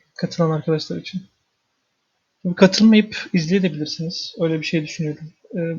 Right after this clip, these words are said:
Discord sunucusundan belki ekran vesaire açabiliriz. Ee, bu bitti arkadaşlar. Bundan sonra generate, generate dedikten sonra zaten direkt oluyor gördüğünüz gibi. Burada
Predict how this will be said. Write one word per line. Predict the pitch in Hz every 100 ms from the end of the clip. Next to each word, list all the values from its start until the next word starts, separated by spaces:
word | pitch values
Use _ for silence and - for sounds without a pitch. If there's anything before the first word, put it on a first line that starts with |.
| 165 _ _ -
Discord | - - 156
sunucusundan | - - 165 156 - 160 160
belki | 156 156 165
ekran | 156 165 160
vesaire | 160 170 160
açabiliriz. | 160 170 160 160 175 - - _ _ _ _ _ _ _ _ _ -
Ee, | 269
bu | 214 214 208 208 202
bitti | 208 220
arkadaşlar. | 180 165 156 156 175 170
Bundan | 185
sonra | 180 180 175
generate, | 175 170 170 170 180 202
generate | 170 170 170 170 _
dedikten | 160 165 - 165
sonra | - 151 156 175 180 185
zaten | 190 180 170
direkt | 160 165 -
oluyor | 160 151 147
gördüğünüz | 151 151 156 143
gibi. | 147 160 170 _ _ - _ -
Burada | 220 214